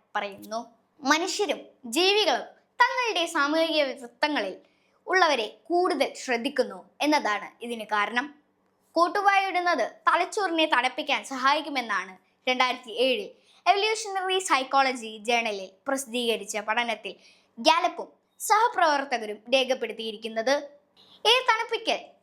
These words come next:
ജീവികളുടെ ജാഗ്രതയും മനസ്സിന്റെ വേഗവും വർദ്ധിപ്പിക്കുമെന്ന് പഠനം അനുമാനിക്കുന്നു. ഒരു ഗ്രൂപ്പിനുള്ളിൽ കോട്ടുവായ വ്യാപിക്കുകയാണെങ്കിൽ ഗ്രൂപ്പിന്റെ ഉണർവും ജാഗ്രതയും വർദ്ധിക്കും. ആഫ്രിക്കൻ സിംഹങ്ങളിൽ നടത്തിയ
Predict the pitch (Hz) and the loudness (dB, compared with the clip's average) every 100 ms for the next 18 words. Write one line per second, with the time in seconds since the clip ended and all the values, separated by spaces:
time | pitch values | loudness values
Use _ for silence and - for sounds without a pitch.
0 | 254 330 359 349 339 311 294 269 262 262 | -4 0 4 4 4 2 4 2 2 -2
1 | 254 220 - - 277 311 330 311 285 285 | -6 -6 -8 -10 -2 -2 0 0 2 2
2 | 285 262 196 - 240 269 302 240 214 196 | 2 0 -2 -2 -2 -2 -6 -8 -10 -14
3 | 185 - - 233 226 233 - _ 233 240 | -16 -6 0 2 0 -8 -12 _ -6 -4
4 | 220 202 196 214 220 240 - _ _ _ | -6 -8 -8 -6 -2 -4 -6 _ _ _
5 | _ _ 320 330 294 311 320 339 320 269 | _ _ 2 4 2 0 0 2 2 2
6 | 220 - _ _ - 392 427 440 453 392 | -2 -8 _ _ 0 2 4 4 4 4
7 | 226 208 - 220 285 285 294 - 302 311 | 4 -2 -16 -2 2 2 0 -6 -4 0
8 | 254 220 214 202 _ _ _ _ _ 240 | 0 -2 -8 -16 _ _ _ _ _ 0
9 | 320 339 349 294 233 262 294 294 247 208 | 0 2 2 2 0 0 2 2 0 -12
10 | _ _ 226 277 285 285 240 208 - _ | _ _ -2 2 2 0 -6 -8 -12 _
11 | 214 214 202 196 226 233 _ _ _ _ | -10 -8 -10 -10 -12 -12 _ _ _ _
12 | _ _ 220 240 254 285 302 294 294 262 | _ _ 2 2 -2 -6 -4 -4 -4 -4
13 | 262 294 294 285 285 277 269 254 | -2 0 2 2 2 2 0 -4